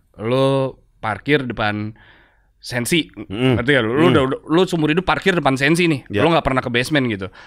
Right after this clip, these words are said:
Speaker 1: Lo kan nggak pernah rasanya, nggak pernah tahu rasanya nyari parkir susah,
Speaker 2: Iya.
Speaker 1: yang gitu-gitu.
Speaker 2: Iya.
Speaker 1: Jadi lo harus memahami bahwa kayaknya ini ada, ada pro and con-nya nih. Ketika privilege ada,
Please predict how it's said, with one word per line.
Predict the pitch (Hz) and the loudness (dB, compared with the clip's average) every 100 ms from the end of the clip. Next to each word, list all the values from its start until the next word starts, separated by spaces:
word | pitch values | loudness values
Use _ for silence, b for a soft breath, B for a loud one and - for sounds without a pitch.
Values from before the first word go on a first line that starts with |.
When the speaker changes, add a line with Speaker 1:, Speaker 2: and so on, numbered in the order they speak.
| B | B
Speaker 1:
Lo | - | -4
kan | 175 | 0
nggak | 214 127 - | 2 0 0
pernah | 123 117 | -2 0
rasanya, | 110 110 113 120 135 135 120 - _ | -2 -4 -4 -2 0 0 -2 -10 _
nggak | 131 123 | -2 0
pernah | 131 120 | 0 0
tahu | 131 147 | 0 0
rasanya | 127 123 127 120 | -2 -4 -4 -2
nyari | 113 110 | -4 -8
parkir | - 107 - 104 | -12 -10 -6 -6
susah, | 104 113 - 117 117 117 120 | -6 -8 -2 0 2 4 4
Speaker 2:
Iya. | 117 | 4
Speaker 1:
yang | 90 113 | 4 2
gitu-gitu. | 113 120 120 107 | 0 0 -2 -2
Speaker 2:
Iya. | 98 92 - | -2 -2 -4
Speaker 1:
Jadi | 131 175 196 | 0 0 0
lo | - 175 | 0 2
harus | 170 147 | 2 0
memahami | 127 123 139 165 | -4 -2 -2 -2
bahwa | 123 113 | -2 -4
kayaknya | - 131 175 - _ b b b b | -4 -4 -4 -8 _ b b b b
ini | - 147 | -2 2
ada, | 180 139 110 | 2 2 0
ada | 113 | 0
pro | 131 107 | -2 -2
and | 107 | -2
con-nya | 104 110 120 | -2 -2 -2
nih. | 135 131 123 | -2 -4 -8
Ketika | - 110 110 110 | -12 -8 -4 -4
privilege | 110 107 110 107 | -4 -2 -2 -2
ada, | 104 120 151 | -2 0 0